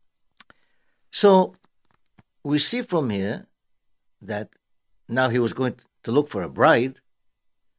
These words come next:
He went and learned Torah. The second thing we see is the following. When he finally reached Haran, it was nighttime. And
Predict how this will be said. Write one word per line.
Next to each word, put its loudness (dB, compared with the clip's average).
He -6
went 2
and -4
learned 0
Torah. 4
The -2
second 2
thing 4
we 4
see 4
is 2
the -2
following. -2
When 4
he 4
finally 4
reached 4
Haran, -4
it 2
was 6
nighttime. 2
And 6